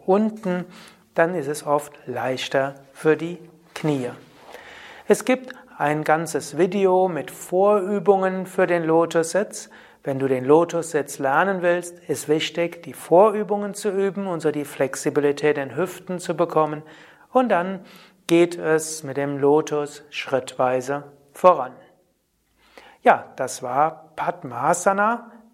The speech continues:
der Lotussitz, der auch Kamalasana genannt wird.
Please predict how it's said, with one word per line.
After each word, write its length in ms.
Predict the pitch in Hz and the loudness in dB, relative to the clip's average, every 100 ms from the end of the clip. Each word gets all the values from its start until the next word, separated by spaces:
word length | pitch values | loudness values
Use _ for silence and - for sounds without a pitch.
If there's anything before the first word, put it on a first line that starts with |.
| - | -6
der 400 | 131 127 127 - - | -2 -2 -4 -12 -10
Lotussitz, 1300 | 135 123 139 196 214 202 196 - 220 226 - - - - _ - | -6 0 4 4 4 -4 -8 0 0 0 -4 -14 -16 -20 _ 0
der 220 | 156 151 | 0 2
auch 240 | 151 175 - - _ _ | 0 -2 -6 -20 _ _
Kamalasana 1120 | - 196 220 208 156 139 135 135 147 143 147 147 | -6 0 2 4 4 4 0 -4 -6 0 0 0
genannt 500 | 147 147 175 185 190 | -2 -2 -4 -4 0
wird. 260 | 208 208 | 0 -2